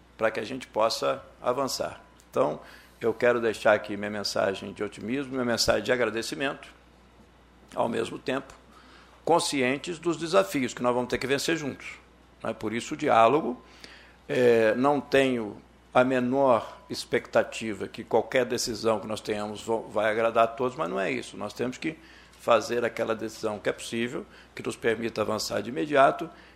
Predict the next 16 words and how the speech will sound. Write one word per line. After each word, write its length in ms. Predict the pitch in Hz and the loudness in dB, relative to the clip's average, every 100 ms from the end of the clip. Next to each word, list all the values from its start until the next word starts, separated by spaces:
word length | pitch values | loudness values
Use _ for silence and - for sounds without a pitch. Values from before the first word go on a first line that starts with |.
| _ | _
e 100 | 151 | -4
que 160 | 156 190 | -2 -2
seja 480 | - 147 156 151 160 | -2 0 0 0 -2
coerente 640 | 165 160 131 123 135 - | 4 6 6 4 -2 -6
com 140 | - 147 | -2 0
essa 260 | 123 143 | 0 -2
trajetória 800 | - 143 127 135 - 107 113 123 | -2 -2 -2 -4 -2 2 4 4
que 160 | 123 120 | -2 -2
vocês 500 | 127 117 131 139 123 | 0 0 -2 -2 -2
vêm 200 | 117 117 | -4 -2
fazendo 540 | 123 117 104 117 131 | 0 0 0 -4 -4
e 60 | 143 | -2
nós 260 | 117 113 | 0 0
também 380 | - 117 113 123 - - _ | -2 -4 -4 -8 -12 -20 _
temos 260 | - 127 110 | -6 -6 -4
feito 480 | - 104 104 110 | -4 -4 -4 -10